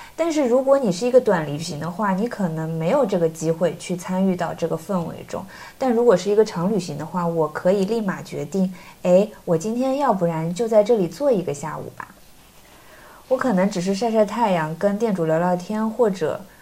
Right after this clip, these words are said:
只是参与到我隔壁桌的一个小的对话里面，或者怎么样，认识一个新的朋友，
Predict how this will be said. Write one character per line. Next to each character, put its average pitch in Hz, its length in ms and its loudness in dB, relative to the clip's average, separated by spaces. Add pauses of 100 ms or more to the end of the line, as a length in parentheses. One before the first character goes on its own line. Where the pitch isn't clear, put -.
(300)
只 175 180 -2
是 220 300 -2
参 254 240 -4
与 254 100 0
到 196 220 4
我 165 160 4
隔 170 160 4
壁 214 140 0
桌 214 200 2
的 214 80 4
一 202 160 2
个 202 160 2 (400)
小 165 240 -4
的 156 120 -2
对 226 180 2
话 226 300 -2
里 170 200 -2
面， 117 200 -8
或 202 180 -4
者 180 100 4
怎 175 140 -4
么 135 100 -12
样， 165 240 -6
认 220 160 0
识 202 160 -2
一 196 60 2
个 214 80 4
新 247 180 -2
的 254 120 0
朋 156 320 -8
友， 180 200 0